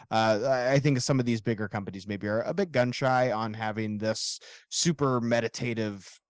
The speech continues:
uh, uh, film about, uh, abuse and grief and all of the other kind of buzzword themes that we hear, uh, uh,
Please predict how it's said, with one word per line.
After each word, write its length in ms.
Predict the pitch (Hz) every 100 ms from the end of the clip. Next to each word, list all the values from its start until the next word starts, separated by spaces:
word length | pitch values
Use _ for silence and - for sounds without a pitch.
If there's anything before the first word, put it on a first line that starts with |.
| -
uh, 20 |
uh, 680 | 107 98 92 85 107 98 90
film 340 | - 127 107 104
about, 420 | 104 104 104 101
uh, 240 | 127 139 160
abuse 580 | 151 156 143 127 -
and 300 | 131 120 120 120
grief 400 | 131 120 117 -
and 160 | 110
all 160 | 107 107
of 120 | 95
the 100 | 107
other 200 | 104 101
kind 220 | - 98
of 100 | 98
buzzword 460 | 101 101 - 107 98
themes 340 | 110 104 101
that 120 | 101 92
we 100 | 113
hear, 380 | 117 120 120 123
uh, 40 |
uh, 600 | 123 123 117 127 127